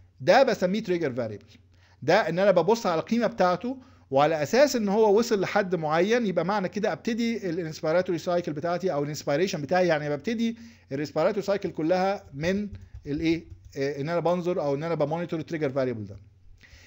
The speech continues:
الليميت فاريبل بقى العكس، احنا بنتكلم على ان احنا الليميت فاريبل ده، آه، is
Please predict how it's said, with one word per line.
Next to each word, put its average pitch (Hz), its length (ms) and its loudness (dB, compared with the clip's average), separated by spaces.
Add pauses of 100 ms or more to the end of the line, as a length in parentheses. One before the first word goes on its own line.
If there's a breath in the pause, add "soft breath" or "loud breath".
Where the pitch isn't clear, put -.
(180 soft breath)
الليميت 233 400 2
فاريبل 226 320 6
بقى 208 140 2
العكس، 165 500 -4 (720 soft breath)
احنا 156 140 -4
بنتكلم 226 480 4
على 170 140 2
ان 175 100 -2
احنا 208 500 -4
الليميت 175 380 2
فاريبل 190 380 2
ده، 170 140 4
آه، 160 500 0
is 147 340 -8